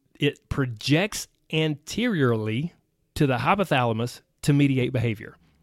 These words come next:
Now, I know that's a bunch of scientific, like, mumbo jumbo, but here's the part I don't want you to miss. It mediates behavior. <laughs> Did you catch that? It's a part of our brain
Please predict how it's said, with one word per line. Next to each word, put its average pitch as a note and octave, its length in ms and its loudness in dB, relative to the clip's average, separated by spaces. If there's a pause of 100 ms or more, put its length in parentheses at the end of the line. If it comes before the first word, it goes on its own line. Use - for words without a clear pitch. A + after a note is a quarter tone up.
(680)
Now, A#2 80 0
I B2 80 2
know C3 180 6
that's A2+ 180 0
a B2 40 0
bunch A#2+ 240 2
of A2+ 140 -4 (140)
scientific, B2 680 0
like, A#2+ 140 -2
mumbo A#2 280 2
jumbo, G#2+ 380 0
but B2 200 -6
here's B2+ 180 4
the B2 80 -2
part A#2 220 0
I A2 60 -2
don't A2 120 -2
want A2 140 -4
you A2 80 -2
to G#2 60 -4
miss. G#2+ 340 -8 (1800)
It D3+ 400 4 (340)
mediates C3 640 2 (140)
behavior. A2 500 0 (240)
<laughs> - 220 -18
Did B2+ 160 2
you C3+ 80 -4
catch D#3+ 240 2
that? F3+ 260 2 (760)
It's C#3 120 -2
a B2+ 80 -2
part F3 240 4
of F3+ 80 4
our E3 120 6
brain C3 520 2